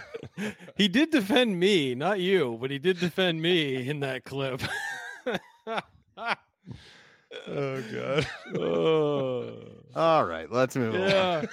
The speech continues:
Speaker 1: that was funny. <laughs>
Speaker 2: That was funny. Um, all right, let's hop into some, <laughs>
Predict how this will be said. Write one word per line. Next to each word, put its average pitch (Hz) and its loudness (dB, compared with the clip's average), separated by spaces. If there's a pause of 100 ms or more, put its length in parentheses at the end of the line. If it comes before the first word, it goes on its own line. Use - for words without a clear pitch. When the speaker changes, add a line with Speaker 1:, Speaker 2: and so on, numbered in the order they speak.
(140)
Speaker 1:
that 240 4
was 214 4
funny. 170 0
<laughs> 175 -10 (1300)
Speaker 2:
That 147 2
was 120 0
funny. 101 -4 (520)
Um, 139 2
all 160 6
right, 117 0
let's 151 -2
hop 131 0
into 123 -10
some, - -6 (220)
<laughs> 175 4